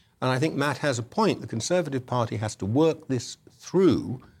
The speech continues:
and should be doing it, ideally, in a less violent and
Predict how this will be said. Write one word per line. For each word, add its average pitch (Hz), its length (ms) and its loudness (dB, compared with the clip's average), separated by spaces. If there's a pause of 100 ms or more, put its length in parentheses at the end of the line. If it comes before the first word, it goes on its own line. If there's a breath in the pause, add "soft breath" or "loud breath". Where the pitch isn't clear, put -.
(320 soft breath)
and 110 140 -4
should 185 240 -2
be 147 60 0
doing 80 320 -4
it, 104 120 -6
ideally, 120 580 2
in 123 100 0
a - 20 0
less 135 440 -4 (200)
violent 135 640 0
and 131 240 -2